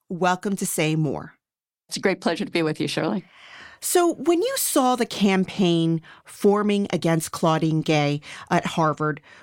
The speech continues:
Speaker 1: what was going through your mind?
Speaker 2: Yeah, what was going through my stomach was almost as important as what was going through my mind. Uh, I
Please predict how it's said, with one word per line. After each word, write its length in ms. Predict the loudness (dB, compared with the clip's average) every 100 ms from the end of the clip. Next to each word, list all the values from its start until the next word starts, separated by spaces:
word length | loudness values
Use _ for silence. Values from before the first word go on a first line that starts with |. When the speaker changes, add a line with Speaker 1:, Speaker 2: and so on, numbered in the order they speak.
| -8
Speaker 1:
what 180 | -2 0
was 160 | 0 0
going 260 | 0 0
through 180 | 0 0
your 160 | 2 2
mind? 460 | 0 -2 -6 -10 -18 _ _ _ _ _ _ -2
Speaker 2:
Yeah, 200 | 0 2
what 220 | 2 0
was 100 | 0
going 220 | 0 0
through 100 | 2
my 160 | 2 2
stomach 460 | 0 -2 -2 -2 -2
was 180 | -2 0
almost 320 | 0 -2 -2
as 160 | 0
important 440 | 0 2 0 0 0
as 100 | 0
what 160 | -2
was 140 | -2 -2
going 280 | 0 0 0
through 140 | -2
my 160 | 0 2
mind. 540 | 2 2 2 2 0 -2
Uh, 280 | -4 -2 -4
I 520 | -2 -2 0 0 -2